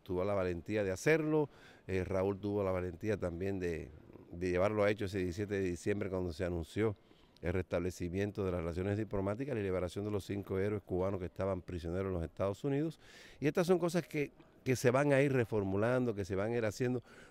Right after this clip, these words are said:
poco a poco, sin apuro. Pero hay que tener en cuenta lo siguiente, nunca lo vamos a hacer haciendo concesiones de ningún tipo. Desde el punto de vista de nuestra dignidad, de nuestra libertad, nuestro sistema social, porque cada país y cada pueblo escoge su sistema social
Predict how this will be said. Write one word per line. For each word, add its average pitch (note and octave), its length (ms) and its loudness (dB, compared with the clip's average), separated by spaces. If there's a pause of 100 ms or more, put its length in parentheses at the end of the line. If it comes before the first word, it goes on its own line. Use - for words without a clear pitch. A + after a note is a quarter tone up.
(120)
poco A2+ 280 6
a G2 60 6
poco, A#2+ 420 2
sin F#2 300 0
apuro. A2+ 380 2 (320)
Pero C#3 180 8
hay D#3+ 80 4
que E3+ 100 4
tener D#3+ 220 6
en C#3+ 80 4
cuenta C#3+ 260 2
lo C3 80 4
siguiente, A2 540 0
nunca D3 500 6
lo A2 100 4
vamos B2 260 2
a - 20 2
hacer C3+ 240 0
haciendo B2 280 0
concesiones B2+ 540 2
de A#2 80 6
ningún G2 320 2
tipo. - 260 -10 (760)
Desde F#2+ 120 2
el F#2 80 2
punto A#2 240 2
de A2 40 6
vista A#2+ 240 2
de G2+ 60 4
nuestra F#2+ 300 0
dignidad, F2+ 460 2
de G2+ 60 2
nuestra F2+ 300 -2
libertad, E2+ 500 0
nuestro F#2 280 -4
sistema G2+ 360 -4
social, A2 300 -2
porque G2 140 -2
cada A#2+ 200 2
país B2 260 0
y - 20 0
cada B2 240 2
pueblo A#2 260 2
escoge B2 320 -2
su G#2 140 -6
sistema G2+ 400 -2
social B2+ 420 -2